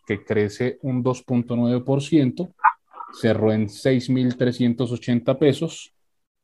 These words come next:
Y, eh, de Semargos, eh, esta semana salieron resultados, eh, resultados que para la gran mayoría de, de analistas, pues, eh, les parecieron positivos.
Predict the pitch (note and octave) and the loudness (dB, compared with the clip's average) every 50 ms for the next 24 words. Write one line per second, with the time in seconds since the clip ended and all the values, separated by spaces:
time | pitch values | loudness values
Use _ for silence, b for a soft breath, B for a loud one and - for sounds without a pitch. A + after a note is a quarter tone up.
0 | _ _ - D#3+ E3 E3+ F3+ F#3 F#3 F3 - - - C3 A#2+ A#2 A2+ A2+ A#2 A2+ | _ _ -4 0 2 2 2 2 2 0 -2 -2 0 2 2 2 2 2 2 0
1 | A2 A#2 - - D3+ D3 C#3 C3+ D3+ D#3 D#3 C#3+ C3+ B2 C#3 D3 C#3+ D3 - - | 0 -4 -4 -2 2 2 4 4 4 4 4 4 4 4 2 0 0 -2 -8 -18
2 | _ _ - A#2+ G#2 G2+ G2+ G#2 - B2 A#2 - - C3 B2 A#2+ A2 G#2+ A#2+ B2 | _ _ -4 -2 0 0 0 0 -2 -4 -4 -4 -4 -2 -2 -2 -2 2 4 4
3 | A#2+ G#2+ G#2 G2+ G#2 G2+ G2+ A2 A#2 A#2+ A#2+ A2+ - - - A#2+ A#2+ B2 A#2+ A#2 | 4 4 4 2 0 -2 0 2 2 2 2 0 -2 -8 -6 -2 2 2 2 2
4 | - C3+ B2+ B2+ - B2 A2+ A2+ B2 C#3 - - _ _ _ _ _ _ _ _ | 2 0 0 2 4 4 4 4 2 0 -6 -14 _ _ _ _ _ _ _ _
5 | _ _ - - F#2+ F#2+ F#2 F2+ F#2 - - - G#2 G#2+ G#2 G2 G2+ G2 G2 - | _ _ -10 -6 -4 -4 -4 -4 -6 -8 -10 -4 -2 -2 -2 -2 -2 -6 -4 0
6 | G#2 G2+ A2 A#2 - - - A#2+ A2 G#2+ G#2 G2+ G2 G2 G2 G2+ - _ _ _ | 0 0 0 0 -4 -4 -2 0 2 2 2 2 0 -2 -4 -6 -12 _ _ _
7 | _ - - G#2+ G#2 G#2 G2 F#2+ G#2 G#2 G2+ A2 A#2+ A#2+ A#2+ G#2 G#2 G#2 A2+ B2 | _ -2 0 2 2 2 2 2 0 0 0 0 -2 0 0 0 2 2 4 4
8 | B2+ B2 A#2 - - A#2 G#2+ G#2 G#2 G#2+ A#2 B2+ B2 - - C3 A2+ - - B2 | 4 2 2 0 -2 -2 0 0 0 0 0 0 -2 -2 -2 -2 -2 0 0 2
9 | A#2+ A#2 - - A#2 A2 A2 - - - _ _ _ _ - B2 A#2 - - A#2 | 2 2 0 -2 -2 -2 -4 -6 -10 -18 _ _ _ _ -8 -6 -6 -2 0 0
10 | G#2+ G2 A2 G2 G#2 A2 A2 - C#3 B2+ C#3+ C#3+ C#3+ F3 D3 D3+ E3 E3 - - | 0 0 -2 -2 -4 -4 -2 -2 0 2 2 2 4 4 4 4 4 2 -2 -10